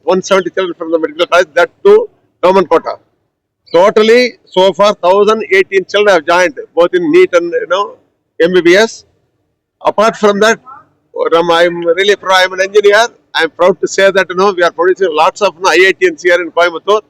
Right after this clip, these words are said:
Much potential place. That's why we came all the way.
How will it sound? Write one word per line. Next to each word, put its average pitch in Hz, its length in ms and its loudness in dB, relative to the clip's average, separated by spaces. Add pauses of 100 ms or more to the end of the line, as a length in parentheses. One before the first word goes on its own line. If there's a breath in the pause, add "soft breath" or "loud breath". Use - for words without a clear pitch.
(480)
Much - 240 -2
potential 104 480 0
place. - 440 -2 (280)
That's 156 180 -4
why 196 120 4
we 180 160 6
came 190 260 -2
all 180 200 0
the 190 120 -2
way. 220 200 2